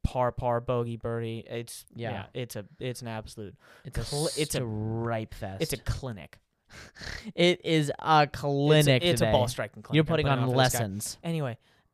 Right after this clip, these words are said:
Speaker 1: um, w-, w-, we get to this, the seventeenth hole, and I, I beat him on the seventeenth hole. I have two hundred dollars in my pocket.
Speaker 2: Yeah.
Speaker 1: I take off my hat.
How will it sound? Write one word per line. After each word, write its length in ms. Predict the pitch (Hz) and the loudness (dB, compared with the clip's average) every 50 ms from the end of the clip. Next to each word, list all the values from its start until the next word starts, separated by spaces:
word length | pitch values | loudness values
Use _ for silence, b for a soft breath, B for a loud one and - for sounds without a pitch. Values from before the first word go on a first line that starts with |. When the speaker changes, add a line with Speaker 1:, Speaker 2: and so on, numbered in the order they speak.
| - | -8
Speaker 1:
um, 300 | 139 139 135 131 127 123 - | -6 -4 -4 -4 -6 -8 -12
w-, 260 | - 135 127 123 123 - _ | -12 -14 -14 -14 -14 -18 _
w-, 180 | - 135 123 - _ _ _ - | -20 -20 -20 -20 _ _ _ -12
we 180 | 139 135 135 | -10 -8 -8
get 340 | 127 123 127 147 151 - - _ - _ - | -8 -6 -2 -2 -2 -2 -4 _ -16 _ -14
to 320 | - - 151 143 139 135 120 | -10 -8 -6 -6 -6 -6 -8
this, 340 | 120 113 110 - - - - _ _ _ _ _ | -8 -8 -8 -8 -10 -10 -14 _ _ _ _ _
the 120 | - 120 113 | -12 -12 -10
seventeenth 800 | - - - - - 156 147 143 139 127 - - 131 120 117 | -10 -12 -8 -6 -4 -4 -4 -4 -6 -8 -8 -10 -10 -10 -12
hole, 440 | - - - 120 117 110 107 104 - - | -12 -10 -10 -8 -8 -8 -8 -10 -12 -12
and 120 | - 123 | -12 -10
I, 140 | 117 113 113 107 - _ _ _ _ _ _ _ _ _ _ _ _ _ 107 | -10 -10 -10 -12 -16 _ _ _ _ _ _ _ _ _ _ _ _ _ -12
I 140 | 85 123 123 | -8 -8 -8
beat 300 | 113 110 - 135 131 131 | -8 -6 -6 -4 -4 -4
him 140 | 139 131 123 | -4 -4 -6
on 100 | 117 113 | -6 -8
the 60 | 113 | -8
seventeenth 520 | - - 113 104 110 107 - - 113 107 - | -8 -10 -10 -10 -12 -14 -14 -14 -16 -16 -14
hole. 300 | - 95 98 101 - - _ _ | -16 -16 -16 -16 -18 -20 _ _
I 100 | - 120 | -10 -10
have 180 | 127 123 117 - | -8 -10 -10 -10
two 100 | - 131 | -10 -10
hundred 180 | 117 113 104 107 | -10 -10 -10 -10
dollars 240 | 104 101 107 110 110 | -10 -10 -10 -10 -12
in 60 | 107 | -12
my 100 | 101 110 | -12 -12
pocket. 360 | - 104 98 104 - 104 - _ _ _ _ _ _ _ _ _ _ _ _ _ _ _ _ _ _ _ _ _ _ _ _ | -12 -12 -12 -14 -16 -20 -20 _ _ _ _ _ _ _ _ _ _ _ _ _ _ _ _ _ _ _ _ _ _ _ _
Speaker 2:
Yeah. 240 | - 120 117 98 80 69 - - _ b b b b b b b b b b b b b b b b b b | -4 -4 -4 -4 -4 -8 -14 -20 _ b b b b b b b b b b b b b b b b b b
Speaker 1:
I 80 | - 143 | -10 -6
take 260 | - - 151 139 - | -4 -2 -2 -2 -2
off 160 | 139 131 123 | -2 -4 -4
my 120 | 127 117 110 | -6 -8 -8
hat. 240 | 131 104 82 - | -8 -10 -12 -14